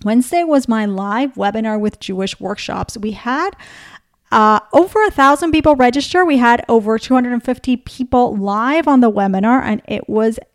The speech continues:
amazing, amazing, amazing, amazing. <laughs> That's what it was. And the big announcement here is that I've opened the doors to my Jewish Money Ma-, Makeover, Jewish Money Makeover program. Yes,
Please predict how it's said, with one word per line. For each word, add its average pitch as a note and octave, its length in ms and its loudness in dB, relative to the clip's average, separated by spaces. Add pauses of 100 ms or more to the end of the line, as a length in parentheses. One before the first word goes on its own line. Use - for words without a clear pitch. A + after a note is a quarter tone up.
(100)
amazing, F4 1300 -4
amazing, A3 500 -6
amazing, A3+ 400 -6
amazing. A#3 640 -2 (160)
<laughs> - 160 -12
That's B3+ 240 -8
what A#3 100 0
it G#3+ 80 0
was. G#3 260 -2 (440)
And C4 680 6 (320)
the A3+ 100 2
big C4 200 4
announcement F4 560 4
here A3+ 260 2
is G#3+ 280 0
that A3 280 0
I've G#3+ 240 -2
opened A#3 320 -2
the D4+ 60 -4
doors F#3+ 380 -6
to A3 100 -10
my A#3 100 -4
Jewish G3 380 -8
Money F#3 180 -8
Ma-, F3+ 280 -8
Makeover, G3+ 680 -6 (260)
Jewish A#3 220 -8
Money F#3 140 -6
Makeover F#3 680 -4 (240)
program. E4 720 0 (260)
Yes, A3+ 500 0